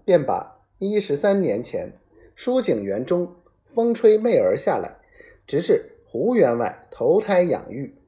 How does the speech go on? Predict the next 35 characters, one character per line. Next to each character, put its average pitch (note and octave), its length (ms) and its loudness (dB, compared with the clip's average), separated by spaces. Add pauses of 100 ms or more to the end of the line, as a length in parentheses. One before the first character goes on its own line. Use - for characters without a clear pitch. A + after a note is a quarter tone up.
(640)
背 E3 320 2
细 G#2 320 -8
述 C3 320 -4
了 F#2+ 100 -6
一 D#2+ 120 -14
遍。 - 300 -4 (1080)
圣 F3+ 280 -2
姑 F3+ 220 -2
姑 A#2+ 160 -4
称 E3+ 240 -6
谢 C#3 220 0
道 - 340 -12 (320)
：“若 E3+ 180 4
非 D3 200 2
先 G3 280 0
生 C3 160 -2 (380)
始 - 240 -4
终 G3+ 340 0 (140)
用 E3+ 300 -2
情， G2 600 -12 (960)
吾 D3+ 180 0
女 C3 320 -2 (140)
永 A#2 340 -2
绝 B2 240 0
人 B2 220 0
身 F#3+ 280 -4
矣。” - 140 -8 (800)
又 E3+ 180 2
对 A#2 280 0 (800)
瘸 B2+ 200 -2
儿 C3+ 200 6
道 - 440 -6 (440)
：“可 F3 160 4
记 F#3+ 200 4
得 A2 340 0